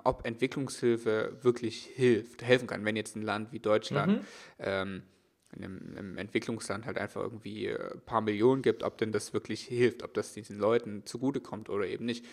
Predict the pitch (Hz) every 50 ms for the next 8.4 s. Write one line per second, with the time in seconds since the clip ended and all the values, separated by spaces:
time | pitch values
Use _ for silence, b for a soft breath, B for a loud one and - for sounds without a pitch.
0 | B B B B B B B B 104 107 107 107 113 110 113 110 120 117 120 120
1 | 110 113 117 131 135 123 123 120 113 110 110 110 - - 104 101 104 107 107 -
2 | - - - _ _ _ _ _ _ - - 120 120 127 127 - 131 - - 131
3 | - 139 127 135 - - - - 131 143 160 180 202 220 - - - 120 123 113
4 | 113 123 123 117 117 - - 113 - - _ - - - 104 101 - 110 101 98
5 | - 98 104 104 - - 107 101 101 98 - 104 95 90 - - 98 101 - -
6 | 98 - 92 85 82 85 85 82 67 69 87 87 85 82 80 85 92 101 113 113
7 | - 95 87 82 85 87 90 98 104 101 - - - 87 - 107 107 - 127 110
8 | 101 104 104 104 101 101 B